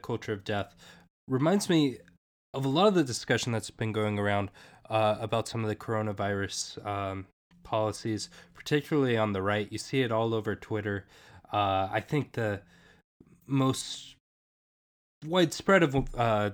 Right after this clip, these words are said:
these sort of articles and think pieces has been Rusty Reno's Say No to Death's Dominion and First Things,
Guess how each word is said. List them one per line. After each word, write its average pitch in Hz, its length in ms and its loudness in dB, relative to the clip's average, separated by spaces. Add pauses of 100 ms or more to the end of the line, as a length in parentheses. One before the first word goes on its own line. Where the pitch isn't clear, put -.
(140)
these 120 180 -2
sort 131 160 0
of 113 100 -2
articles 117 400 0
and 104 160 -4
think 113 220 -4
pieces 107 400 -4
has 104 120 -8
been 98 380 -6
Rusty 113 360 -4
Reno's 101 400 -2
Say 101 240 -4
No 101 220 0
to 95 140 -4
Death's - 380 -8
Dominion 101 480 -4
and 90 180 -8
First - 360 -8
Things, 107 400 -4